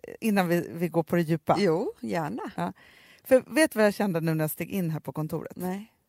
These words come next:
Speaker 1: Alltså, det är alla våra härliga medarbetare är här.
Speaker 2: Ja.
Speaker 1: Och bara,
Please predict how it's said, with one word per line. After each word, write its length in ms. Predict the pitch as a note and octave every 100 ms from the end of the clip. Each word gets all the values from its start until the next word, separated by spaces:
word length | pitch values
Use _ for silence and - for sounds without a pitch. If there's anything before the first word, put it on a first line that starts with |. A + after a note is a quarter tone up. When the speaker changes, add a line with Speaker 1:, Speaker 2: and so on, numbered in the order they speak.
| _
Speaker 1:
Alltså, 200 | G#3 G#3
det 140 | F#3+ B3
är 60 | A3+ -
alla 240 | G#3+ G3
våra 300 | F3 D#3+ D3+
härliga 480 | - E3 D#3+ C#3+ D3
medarbetare 800 | - D#3+ D#3 D3 - - C#3 C#3
är 40 |
här. 240 | C#3 B2+ F3+ _
Speaker 2:
Ja. 200 | E3 E3 G3+ - _
Speaker 1:
Och 120 | G3+
bara, 320 | - F#3 G3+